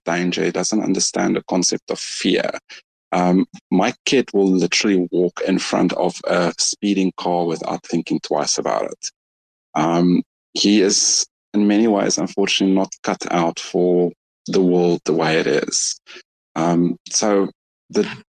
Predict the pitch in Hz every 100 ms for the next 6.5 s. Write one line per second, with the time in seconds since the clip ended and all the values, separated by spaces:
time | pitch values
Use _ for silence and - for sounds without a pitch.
0 | _ - - - - 101 120 135 110 95
1 | 95 95 90 - - - - 98 98 101
2 | 98 98 - _ _ _ _ - _ -
3 | 87 110 113 127 - - 101 107 101 -
4 | - 92 - 95 92 87 85 85 95 107
5 | 98 85 - 104 85 90 - 98 - 85
6 | 82 82 90 - -